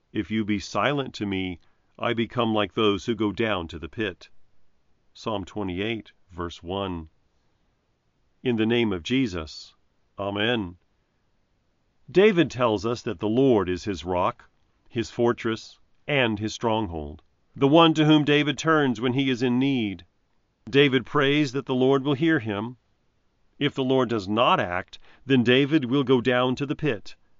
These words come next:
the grave, and he will die. These pleas for mercy come from the heart and mind of one who was painfully aware of his own sinfulness. David knew his faults, and by faith,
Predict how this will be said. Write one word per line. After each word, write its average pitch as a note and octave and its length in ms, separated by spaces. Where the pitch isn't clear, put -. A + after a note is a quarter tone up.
the C#3 60
grave, A#2 560
and E2+ 140
he D#2+ 100
will F2+ 140
die. C#2 420
These G#2+ 280
pleas C#3 380
for G#2 180
mercy G#2+ 460
come B2 300
from A2 180
the G2 120
heart C3 340
and G#2 120
mind A#2 360
of F#2+ 100
one A#2 220
who A#2 100
was G#2 220
painfully D3+ 640
aware G#2 440
of E2+ 140
his F2 160
own F2 220
sinfulness. D#2+ 720
David G2 400
knew G#2+ 240
his E2+ 220
faults, - 640
and G2+ 200
by D#2+ 160
faith, A2 520